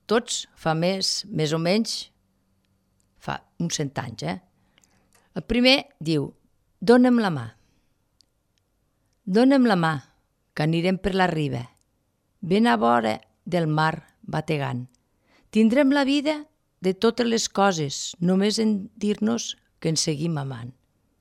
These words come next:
Les barques llunyanes i les de la sorra prendran un aire fidel i discret. No ens miraran, miraran noves rutes amb el resguard lent del copsador distret.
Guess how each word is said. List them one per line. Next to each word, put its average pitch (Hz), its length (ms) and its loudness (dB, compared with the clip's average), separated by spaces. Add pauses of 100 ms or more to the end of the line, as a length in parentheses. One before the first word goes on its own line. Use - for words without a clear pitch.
(500)
Les 202 240 4
barques 269 480 4
llunyanes 165 760 2 (260)
i 165 160 0
les 156 160 2
de 147 160 2
la 143 80 0
sorra 139 540 0 (640)
prendran 233 420 4
un 254 160 4
aire 233 400 2
fidel 175 460 2
i 190 80 -2
discret. 139 640 -6 (720)
No 233 140 8
ens 233 180 2
miraran, 143 640 2 (500)
miraran 190 480 8
noves 233 320 4
rutes 180 600 -4 (340)
amb 165 160 2
el 160 80 2
resguard 175 560 0
lent 175 380 0 (220)
del 139 120 -4
copsador 156 560 -2
distret. 135 480 -8